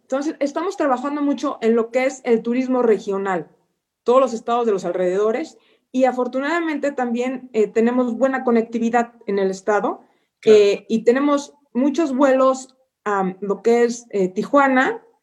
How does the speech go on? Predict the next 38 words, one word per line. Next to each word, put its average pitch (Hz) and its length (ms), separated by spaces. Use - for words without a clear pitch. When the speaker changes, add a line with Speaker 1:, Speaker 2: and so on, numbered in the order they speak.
Speaker 1:
y 226 120
también 226 280
tenemos, 247 540
re-, 208 240
se 208 180
reanudó 208 380
un 240 80
vuelo 226 240
a 220 180
Monterrey. 226 560
Entonces, 247 360
ya 262 160
está 311 180
empezando 285 480
a 247 40
llegar 220 340
gente 226 260
de 226 80
Monterrey 190 640
que 220 100
se - 80
está 190 200
animando 208 540
a 175 40
viajar. 180 400
Yo 240 60
en 233 80
un 240 100
principio 214 460
decía, 202 320
"Vamos 220 260
a 208 80
ver 214 140
qué 208 100
pasa 220 340
con 202 200
eso", 440 260
pero 185 460